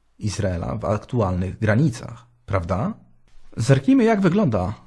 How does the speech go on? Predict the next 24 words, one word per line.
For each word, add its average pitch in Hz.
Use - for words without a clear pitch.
nałożona 135
ta 98
mapa 113
wynikająca 110
z -
tej 104
naszywki 131
na -
prawdziwą 120
geografię. 98
Widzimy 170
zatem, 139
że 123
ten 120
rejon 120
Wielkiego 131
Izraela 117
to 117
rejon 117
po 120
części 113
oczywiście 113
dotychczasowego, 107
e, 101